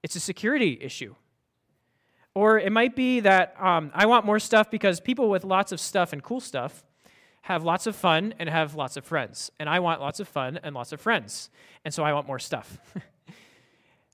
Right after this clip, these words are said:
But that's a, that's a security issue. I want this thing to do something for me, to, to help me feel secure.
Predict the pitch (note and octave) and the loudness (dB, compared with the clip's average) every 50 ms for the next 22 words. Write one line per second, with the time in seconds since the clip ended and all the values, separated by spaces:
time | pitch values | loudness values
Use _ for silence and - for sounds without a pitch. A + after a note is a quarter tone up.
0 | _ - F#3+ A3 A#3 - - - - - A3+ A3 A#3+ - C4 - C#4+ - - C#4 | _ 0 0 2 2 2 -2 -4 -8 -2 -2 0 0 0 -2 -4 -4 -4 0 0
1 | D#4 E4+ D#4 A#3+ F#3 E3 - - C#3+ A2+ - - F3 F#3 F#3 F3+ F#3 G3+ A3+ A3 | 2 2 2 2 0 -2 -4 -4 -8 -10 -4 -2 0 0 0 2 2 2 2 2
2 | - C#4 C4 - - G#3+ G3+ G#3+ - A3 F#3 E3+ G#3+ C4 D4+ D4+ D4+ C#4+ - - | 0 -2 -2 0 0 0 -2 -2 -4 -6 -4 2 4 4 4 4 4 0 0 0
3 | - F#3+ E3+ D3+ - - F3+ D#3 C#3+ C3 A#2+ - - F3 E3 E3 - F3+ E3 - | 0 -2 -4 -4 -6 -4 -4 -4 -2 -4 -8 -6 -6 -6 -6 -4 -4 -4 2 4
4 | G3+ B3+ B3 A#3 A#3 A#3+ A3+ A#3 - A3+ A3 G#3+ G#3 - - F#3+ E3 - - - | 4 4 4 2 -2 -2 -2 -2 0 2 2 2 2 0 -4 -6 -8 -6 -6 -4
5 | G3 F3+ D#3 A#2+ F#2+ - | -2 -2 -2 -4 -6 -10